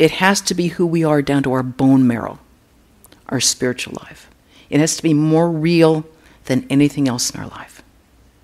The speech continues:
That's when we get true peace. And then we will, are gonna erase that barrier between secular and spiritual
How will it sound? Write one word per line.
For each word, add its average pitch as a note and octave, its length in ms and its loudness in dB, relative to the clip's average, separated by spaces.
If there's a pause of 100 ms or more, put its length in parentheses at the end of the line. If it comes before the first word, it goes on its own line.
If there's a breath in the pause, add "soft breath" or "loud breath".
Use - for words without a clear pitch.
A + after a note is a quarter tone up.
(240)
That's C#3+ 460 0
when C3+ 100 -2
we C3 60 -2
get B2+ 180 -8
true - 220 -10
peace. - 520 -10 (680 loud breath)
And C3 180 6
then E3 300 4
we D#3 100 4
will, C#3 260 -2
are C3 120 -4
gonna C3+ 180 0
erase C#3 360 0
that - 260 -6
barrier C#3+ 340 2
between A#2 540 -4
secular C#3+ 800 -4 (280)
and B2 140 -6
spiritual - 600 -4